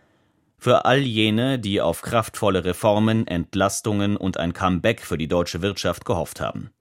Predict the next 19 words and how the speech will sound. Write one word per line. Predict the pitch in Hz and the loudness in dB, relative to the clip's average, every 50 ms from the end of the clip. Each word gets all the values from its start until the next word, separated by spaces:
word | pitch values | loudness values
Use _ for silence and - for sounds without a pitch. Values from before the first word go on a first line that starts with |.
| _ _ _ _ _ _ _ _ _ _ | _ _ _ _ _ _ _ _ _ _
In | - 120 | -2 0
den | 110 117 120 | 2 2 2
kommenden | 117 131 147 160 147 131 120 113 | 4 2 2 4 4 4 2 2
drei | 110 107 107 107 104 110 | 4 6 6 6 6 4
Wochen | 117 110 - 143 147 147 143 123 | 2 0 2 0 0 2 2 2
wird | 123 123 - | 0 -2 -2
es | - 104 - - | -4 -4 -2 0
nicht | 113 120 113 - - | 0 0 0 -2 -2
mehr | 113 110 101 98 | 0 0 2 2
in | 95 | 0
erster | - 104 104 - - 104 | 0 0 -2 0 0 -2
Linie | 95 107 107 101 98 92 95 90 | 0 2 2 2 2 2 2 2
um | - 76 92 90 | 2 0 0 0
Bürokratieabbau, | 82 95 90 82 85 76 - 82 78 - - 120 - - 95 98 - - 98 92 92 90 85 | 0 -2 -4 -4 -6 -6 -6 -6 -4 -2 -2 -2 0 0 0 0 2 2 4 4 4 4 2
Fachkräftemangel | - - 107 92 - - - 101 92 - - - 92 92 90 87 92 90 90 87 | 2 2 0 0 0 -2 -4 -2 -2 -2 0 0 2 2 2 2 2 2 0 0
und | - - 98 101 - - | 0 -2 -2 -2 -2 -2
hohe | 98 92 87 85 | 0 0 0 0
Energiekosten | - - 95 98 104 117 113 92 - - 80 73 - - - 82 78 | 0 0 0 0 0 -2 -2 -4 -4 -4 -4 -4 -4 -4 -4 -4 -2
gehen. | 80 90 90 85 80 | -2 0 0 -2 -2